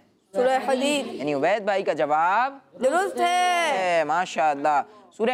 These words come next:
Speaker 2: حدید میں ٹوٹل کتنی آیتیں ہیں، یہ سوال تھا،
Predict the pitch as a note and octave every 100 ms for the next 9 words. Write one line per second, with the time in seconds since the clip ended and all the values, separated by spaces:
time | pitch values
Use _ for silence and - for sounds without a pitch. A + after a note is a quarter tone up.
0 | B3 G3 A3+ B3+ G3+ G#3 G3+ F#3 G3+ F3+
1 | G3+ A#3 A#3 F3+ F3+ F3 F#3 D#3+ F3 C3+
2 | C3+ B2+ D3 E3+ G3+ F#3+ E3+